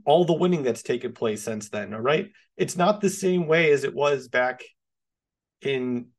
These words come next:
what, twenty sixteen, twenty seventeen, when the big time stars were out of town, all right? Like,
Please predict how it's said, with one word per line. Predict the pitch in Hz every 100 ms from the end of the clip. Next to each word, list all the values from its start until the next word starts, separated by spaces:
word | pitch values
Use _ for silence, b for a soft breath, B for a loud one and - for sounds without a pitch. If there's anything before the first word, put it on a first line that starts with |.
| -
what, | 131 -
twenty | - 151
sixteen, | 139 156 - - 143
twenty | - 147 135
seventeen, | 139 139 131 127 131
when | 123 117 107 _ _ _ _ _ _ -
the | 123
big | 156 160
time | - 156 139
stars | - 143 135 123
were | 107
out | 113
of | 104
town, | 104 104 87 104
all |
right? | 107 127 127
Like, | 131 110 107